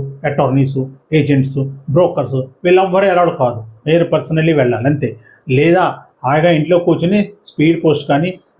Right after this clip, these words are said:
రిజిస్టర్డ్ పోస్ట్ కానీ, లేదంటే మీరు కొరియర్ ద్వారా కూడా పంపించుకొని చేసుకోవచ్చు. ఇండియాలోని ప్రతి వారం వెయ్యి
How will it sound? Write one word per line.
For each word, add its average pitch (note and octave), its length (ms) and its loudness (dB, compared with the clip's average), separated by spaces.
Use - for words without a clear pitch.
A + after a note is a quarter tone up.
రిజిస్టర్డ్ D3 380 -2
పోస్ట్ D3 240 -2
కానీ, D3+ 200 2
లేదంటే F3+ 460 2
మీరు E3 180 2
కొరియర్ D3+ 380 0
ద్వారా B2+ 260 2
కూడా F3 200 2
పంపించుకొని A#2 480 -6
చేసుకోవచ్చు. - 600 -14
ఇండియాలోని E3+ 600 2
ప్రతి G3+ 260 0
వారం E3+ 280 2
వెయ్యి E3+ 220 4